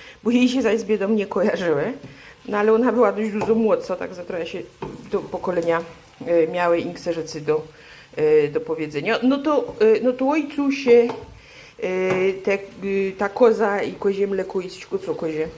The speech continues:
kojarzyło źle. E, i tak samo jest z korpielami. Słuchajcie,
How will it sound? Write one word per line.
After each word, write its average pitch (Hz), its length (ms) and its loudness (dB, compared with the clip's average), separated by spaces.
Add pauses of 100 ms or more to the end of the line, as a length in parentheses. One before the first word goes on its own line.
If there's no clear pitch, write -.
(360)
kojarzyło 165 500 2
źle. 151 260 -2 (840)
E, 170 280 4 (840)
i 233 60 -6
tak 349 220 2
samo 339 240 2
jest 285 180 -2
z - 80 -10
korpielami. 190 640 0
Słuchajcie, 269 420 -2